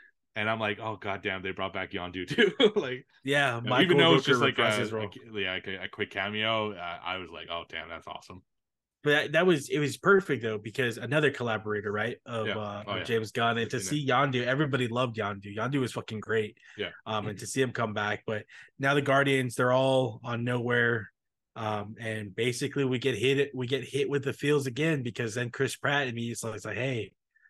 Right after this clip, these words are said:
Speaker 2: I'm leaving. Like,
Speaker 1: Yeah.
Speaker 2: I'm going to Earth. I'm," all these things we alluded to in the movie about,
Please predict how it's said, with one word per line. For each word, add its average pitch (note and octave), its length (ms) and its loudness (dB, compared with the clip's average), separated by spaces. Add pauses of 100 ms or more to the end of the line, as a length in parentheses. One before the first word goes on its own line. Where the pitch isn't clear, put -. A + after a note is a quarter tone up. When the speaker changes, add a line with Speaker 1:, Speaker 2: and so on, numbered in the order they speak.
(380)
Speaker 2:
I'm G#2+ 140 -8
leaving. A#2 460 2 (180)
Like, A2 140 -8
Speaker 1:
Yeah. G2+ 60 2
Speaker 2:
I'm F#2+ 80 -4
going A#2 280 0
to A2+ 60 0
Earth. A#2 380 -2
I'm," G#2+ 220 -6 (380)
all C#3 140 4
these E3+ 160 6
things D#3+ 280 4
we D3+ 160 10
alluded C#3 360 4
to C#3+ 80 4
in C3 80 4
the B2 80 0
movie B2 260 2
about, G#2+ 380 0